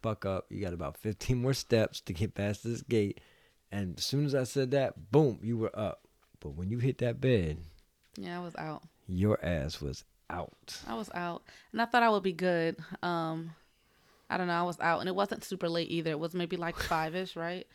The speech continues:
Speaker 2: Like, five o'clock, maybe five thirty, something like
Speaker 1: Yeah.
Speaker 2: that. Um, so, anyways, your day continued?
Speaker 1: So, yeah, I was just down in the pool. I was waiting on the food.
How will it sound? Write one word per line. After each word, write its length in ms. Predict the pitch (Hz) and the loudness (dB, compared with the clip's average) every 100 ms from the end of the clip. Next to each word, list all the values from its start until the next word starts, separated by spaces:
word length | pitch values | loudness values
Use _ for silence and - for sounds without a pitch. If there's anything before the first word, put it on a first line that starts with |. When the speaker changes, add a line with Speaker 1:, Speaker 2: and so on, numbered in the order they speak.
| - - _ | -20 -20 _
Speaker 2:
Like, 180 | 165 165 - - | -12 -12 -12 -6
five 240 | 185 175 | -2 -2
o'clock, 360 | 165 180 170 170 | -4 -2 -2 -2
maybe 200 | 180 170 | -6 -6
five 300 | 160 170 165 | -4 -6 -6
thirty, 320 | - 170 165 | -4 -2 -2
something 320 | 160 160 160 160 | -4 -6 -6 -4
like 140 | 151 | -4
Speaker 1:
Yeah. 300 | - 156 147 | -2 -2 -4
Speaker 2:
that. 120 | - | -6
Um, 420 | 160 156 135 85 165 - - - - | -4 -4 -4 -8 -14 -20 -20 -20 -14
so, 420 | - 208 185 185 175 - - - - _ - | 2 4 4 0 -6 -16 -20 -20 -20 _ -12
anyways, 640 | 202 202 185 175 175 - | -6 -2 0 0 -2 -6
your 200 | - 190 | -4 -2
day 180 | 185 185 | 0 -2
continued? 720 | 185 175 185 185 185 202 196 - _ _ _ | -2 -2 0 2 2 2 -2 -16 _ _ _
Speaker 1:
So, 180 | - 135 | -2 4
yeah, 300 | 120 127 113 | 6 6 6
I 40 | |
was 200 | 127 143 - | 4 2 -2
just 140 | 123 | 0
down 200 | 123 120 | 0 2
in 60 | 120 | 2
the 40 | |
pool. 360 | 104 - 117 117 | 0 2 4 4
I 80 | 104 | 2
was 180 | 104 104 | 0 -2
waiting 220 | 110 107 | 0 0
on 80 | 110 | -4
the 60 | |
food. 500 | 107 101 98 95 98 | -4 -4 -2 -2 -6